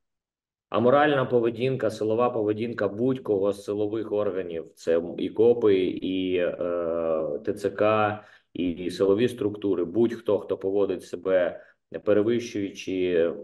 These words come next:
е, свої службові повноваження, він принижує кожного з військових, який захищає цю країну. Люди, які, е,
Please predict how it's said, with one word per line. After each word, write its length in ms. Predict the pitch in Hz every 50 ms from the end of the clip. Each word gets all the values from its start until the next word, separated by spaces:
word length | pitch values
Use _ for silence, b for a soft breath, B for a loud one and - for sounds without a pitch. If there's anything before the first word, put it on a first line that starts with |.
| - - -
е, 600 | 80 90 87 87 87 85 85 85 85 82 82 80
свої 300 | - - 90 98 104 101
службові 440 | 101 104 101 95 101 110 107 104 98
повноваження, 920 | 101 - 98 95 101 101 98 117 131 143 151 131 113 98 85 80 - - - _ _ _ _ _ _ _ _ _ _ _ -
він 280 | 85 104 120 131 120
принижує 640 | - 117 117 113 123 131 139 143 127 123 131 123 117
кожного 500 | - 110 110 113 113 113 120 117 117 113
з 100 | 104 107
військових, 580 | 113 104 110 107 104 107 107 110 117 120 - 110
який 300 | 104 107 107 107 107 104
захищає 680 | 104 104 104 107 98 - - 95 95 95 95 92 95
цю 180 | 92 - - 85
країну. 560 | - - 92 90 90 90 85 82 82 - - B B B B B B B B B B B
Люди, 360 | 104 113 131 147 156 127 123
які, 800 | 117 107 104 101 98 - - 113 120 120 113 104 92 78 - - - - _ - -
е, 800 | 95 95 92 92 92 92 92 92 92 92 90 87 87 85 85